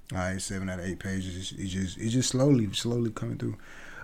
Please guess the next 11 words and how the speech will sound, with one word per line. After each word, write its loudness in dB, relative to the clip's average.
Real 10
Gamer, 10
thank 4
you 8
for 2
sharing 8
your 4
podcast 4
with 0
the -4
world. 4